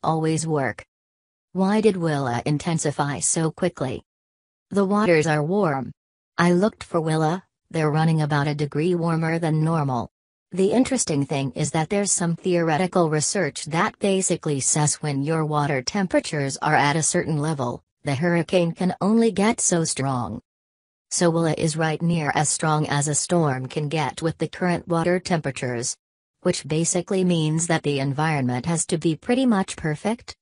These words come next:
because normally hurricanes are nowhere near as strong as they can possibly get for the water temperatures because of shear, and other factors that come into play and knock the storm down.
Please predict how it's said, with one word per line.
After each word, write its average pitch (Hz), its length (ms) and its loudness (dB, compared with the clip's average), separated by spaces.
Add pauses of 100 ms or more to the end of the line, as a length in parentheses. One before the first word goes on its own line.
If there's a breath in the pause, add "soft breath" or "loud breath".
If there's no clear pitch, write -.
(120)
because 175 420 0
normally 202 460 0
hurricanes 170 640 0
are 151 120 2
nowhere 175 520 2
near 165 320 0
as 151 160 0
strong 160 420 0
as 143 140 -2
they 156 140 0
can 160 260 -2
possibly 156 520 0
get 147 240 0
for 180 200 0
the 170 100 2
water 160 380 0
temperatures 139 640 -4
because 175 340 -2
of 165 140 0
shear, 151 480 -2 (240)
and 156 180 0
other 165 280 0
factors 139 580 -4
that 131 260 -2
come 202 240 0
into 165 280 -2
play 151 400 -2
and 156 180 0
knock 165 280 -2
the 170 100 0
storm 175 400 0
down. 147 440 -2